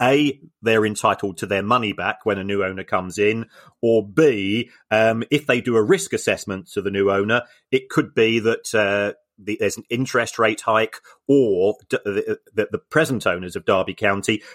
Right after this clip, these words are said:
will have to pay some form of financial penalty. So they're involved. They've, they, they've been spoken about in terms of, uh, further funding. And, and then there was another report. Uh, this, this was in one of the, one of the papers at the week. As, as a result of this,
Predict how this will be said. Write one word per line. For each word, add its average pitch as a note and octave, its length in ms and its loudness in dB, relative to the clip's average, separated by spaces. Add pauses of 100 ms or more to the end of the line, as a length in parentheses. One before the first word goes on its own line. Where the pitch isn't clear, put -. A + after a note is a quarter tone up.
will A#2 80 2
have A#2+ 160 0
to - 80 -20
pay G#2 200 2
some G#2+ 260 0
form G2+ 200 -2
of F#2+ 80 -6
financial G2 480 -4
penalty. F#2+ 460 -6 (380)
So C3 340 2 (840)
they're D#3+ 260 4
involved. B2 540 2 (280)
They've, D3 280 2
they, C#3 140 0
they've D3 320 -2
been B2 220 -2 (420)
spoken D#3 440 0
about A#2 300 0
in A2 140 -6
terms A2 340 -2
of, G2+ 180 -10
uh, G2 280 0 (200)
further A#2+ 320 0
funding. A2+ 600 -2 (360)
And, C3 140 2
and D3 140 2
then D3+ 100 4
there C#3+ 80 4
was B2 80 0
another D#3 340 2
report. A2 640 0
Uh, G#2+ 360 2
this, C3 220 -6
this A#2+ 160 -10
was A2 120 -6
in G#2 140 -2
one G#2 140 -4
of F#2+ 120 -10
the, F#2+ 80 -16
one G2 160 -10
of F2+ 120 -12
the E2+ 60 -18
papers D3 520 -2 (340)
at A#2+ 100 -2
the B2+ 100 0
week. C3 300 0
As, A#2 280 -2
as E3+ 180 0
a C#3 60 2
result D#3 420 2
of F#2 220 0
this, A#2 400 0